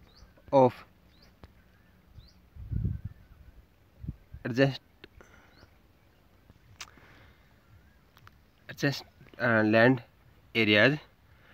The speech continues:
uh, considerably। Warm ocean currents rising the temperature of the coastal area। स्टूडेंट्स, यहाँ पर क्या आता है कि जो ओशन करंट है,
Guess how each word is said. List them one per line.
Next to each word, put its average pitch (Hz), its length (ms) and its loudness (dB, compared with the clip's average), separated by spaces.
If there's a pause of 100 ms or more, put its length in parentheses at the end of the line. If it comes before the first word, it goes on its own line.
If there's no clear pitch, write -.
(200)
uh, 104 260 -4
considerably। 107 1300 -4 (400)
Warm 156 300 6
ocean 156 240 -2
currents 143 320 0 (400)
rising 113 340 0
the 107 120 -2
temperature 107 360 -6
of 113 140 0
the 135 240 0 (260)
coastal 123 320 -2 (220)
area। 90 420 -4
स्टूडेंट्स, 143 340 -6
यहाँ 113 120 -4
पर 127 100 -10
क्या 120 100 -4
आता 185 160 -6
है 208 60 -2 (520)
कि 120 180 0 (360)
जो 131 100 0
ओशन 165 220 0
करंट 165 280 2
है, 170 160 0